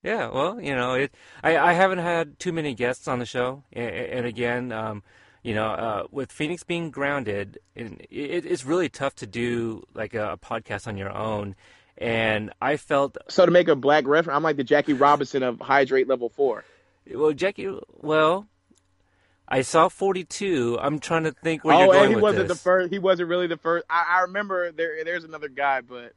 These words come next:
Speaker 2: no one remembers him.
Speaker 1: Well, th-, there was no other guy on this show, if that's what you mean.
Speaker 2: No, no,
Speaker 1: Okay.
Speaker 2: I just, like, he's m-, widely known as the first black player in M L B.
Speaker 1: But not really. Kinda like Lance
Speaker 2: Yeah.
Speaker 1: Armstrong was supposedly the first guy on the moon, but not really.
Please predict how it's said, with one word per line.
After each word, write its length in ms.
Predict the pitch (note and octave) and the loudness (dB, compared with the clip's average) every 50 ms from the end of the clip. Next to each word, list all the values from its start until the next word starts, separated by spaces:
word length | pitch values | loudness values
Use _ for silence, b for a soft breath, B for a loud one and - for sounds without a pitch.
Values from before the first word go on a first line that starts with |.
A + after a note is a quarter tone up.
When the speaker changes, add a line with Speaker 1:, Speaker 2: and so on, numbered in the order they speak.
| _ _ _ _ _ _ _ _ _ _ _ - | _ _ _ _ _ _ _ _ _ _ _ -12
Speaker 2:
no 160 | A#2+ C#3 C#3 | -6 -4 -4
one 100 | C#3 C3 B2 | -2 -2 -4
remembers 360 | A#2 A2+ G#2+ G#2 F2 - - | -4 -4 -6 -8 -10 -12 -14
him. 180 | - - - _ _ _ _ _ _ _ _ | -16 -18 -18 _ _ _ _ _ _ _ _
Speaker 1:
Well, 360 | - C3 C3+ C#3+ D3 D#3 D#3 | -6 -4 -2 -2 -2 -2 -4
th-, 200 | B2+ D3 E3 D#3 | -2 -2 -2 0
there 100 | C#3 D3+ | 2 2
was 160 | D3+ D3 B2 | 0 0 0
no 120 | C#3 C3+ C3+ | 0 0 0
other 140 | C3 B2 A#2+ | 0 0 0
guy 160 | A#2+ B2+ B2+ | -2 -2 -2
on 160 | A#2+ A2+ A2 | -2 -4 -6
this 120 | B2 E3+ F3+ | -8 -10 -10
show, 240 | - - A#2+ A2 A2 | -6 -6 -4 -4 -4
if 80 | G2+ | -4
that's 160 | A2 A2 - | -6 -8 -8
what 120 | - A2 G#2 | -8 -10 -10
you 80 | G2+ G2 | -10 -10
mean. 380 | A2 B2+ C3 A#2+ A2 G#2+ A2+ _ _ _ _ _ _ _ - | -10 -10 -10 -10 -10 -12 -14 _ _ _ _ _ _ _ 0
Speaker 2:
No, 240 | C#3 E3+ G3+ F#3 D#3+ | 4 4 6 6 6
no, 120 | D#3+ E3 | 6 6
Speaker 1:
Okay. 80 | D3+ C#3+ | 6 6
Speaker 2:
I 120 | C#3+ D3+ D3+ | 6 4 4
just, 220 | D3 C#3 - - | 0 -4 -4 -2
like, 200 | C#3 C3+ B2+ A#2+ - C3 C#3+ D3 D3 | 0 0 0 -2 -6 -12 -10 -4 0
he's 200 | D#3 G#3+ G#3+ D#3+ | 2 4 4 4
m-, 260 | E3+ D#3+ D#3+ D#3+ C#3+ | 4 4 2 4 4
widely 320 | C3+ D3+ D#3 D#3 D#3 D3 C#3 | 4 6 6 8 6 6 6
known 160 | C#3+ C#3 C#3 | 4 2 0
as 80 | B2+ C3 | 0 -2
the 80 | B2 | -4
first 280 | - C#3 C#3 C3+ B2 A#2+ | 0 2 2 2 2 0
black 340 | B2 C3 C3 B2+ A#2+ - _ | 0 0 2 2 0 -2 _
player 260 | - C3+ B2+ B2+ B2 | -2 0 0 2 0
in 80 | B2 A2+ | 0 -2
M 140 | B2 B2+ B2+ | -2 -2 -2
L 100 | B2 A#2+ | -2 0
B. 60 | A#2 | 0
Speaker 1:
But 120 | B2+ B2+ | 0 2
not 200 | B2+ A#2+ A2 G2 | 2 2 0 0
really. 400 | A2 A2+ A2 G2+ G2 G2+ F#2+ - - | -2 -2 -4 -4 -4 -8 -10 -14 -8
Kinda 280 | - C#3 C3+ C3+ C3+ | -2 -2 0 0 2
like 220 | C3+ C3 B2+ A#2 A#2+ | 2 0 0 0 0
Lance 300 | B2 B2 B2+ B2 A2+ - | -2 -2 0 -2 0 2
Speaker 2:
Yeah. 80 | C#3 | 6
Speaker 1:
Armstrong 560 | C#3+ C3 A2+ G#2 - - - A#2 A2+ A#2 A2+ | 6 6 6 4 0 -4 -4 -4 -4 -4 -4
was 240 | A2 A2 G2+ - - G2+ | -6 -6 -8 -8 -12 -20
supposedly 560 | - - - F#2 - A2+ A2+ G#2 G#2+ A2 A2 G2+ | -20 -18 -16 -12 -8 -8 -8 -8 -8 -10 -10 -10
the 100 | G#2+ G2 | -10 -12
first 300 | - - G#2+ G2 - - | -10 -10 -10 -10 -8 -6
guy 240 | A2 G#2+ G#2 G#2+ G#2+ | -4 -2 -2 -2 -4
on 120 | G#2 G2+ | -6 -6
the 60 | G#2 | -8
moon, 240 | G#2 G#2 G#2+ G#2+ G#2 | -10 -10 -10 -10 -8
but 160 | G2 G2+ G2+ - | -8 -8 -8 -8
not 180 | G#2+ G2+ G2 | -8 -10 -10
really. 300 | G2 G#2 G#2 G#2 G#2+ A2 | -8 -8 -8 -8 -8 -10